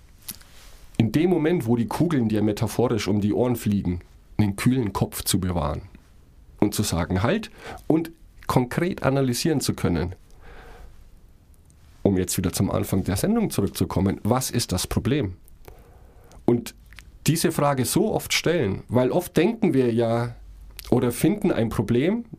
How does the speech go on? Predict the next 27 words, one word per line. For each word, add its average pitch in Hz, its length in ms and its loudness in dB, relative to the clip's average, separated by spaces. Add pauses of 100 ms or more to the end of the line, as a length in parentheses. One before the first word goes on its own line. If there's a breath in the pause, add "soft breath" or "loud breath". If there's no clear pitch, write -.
wo 120 180 2
sich 123 200 -4
herausstellt, 156 520 0
das 120 140 -2
ist - 260 -2
eigentlich 110 340 -2
gar - 160 0
nicht 87 200 0
das 110 120 -2
Problem, 127 380 0
das 143 140 -2
Problem 117 360 0
ist - 180 -6
ganz 107 300 0
woanders. 147 600 0 (920 loud breath)
Aber 113 300 2
wir 175 220 4
reagieren 135 580 2
dann 147 380 0 (400)
in 98 140 2
Hektik, 143 480 -2
Panik 175 520 0 (460 loud breath)
auf 123 220 2
das 110 260 -2
erste 170 540 0
offensichtliche - 760 -2
Problem. - 340 -4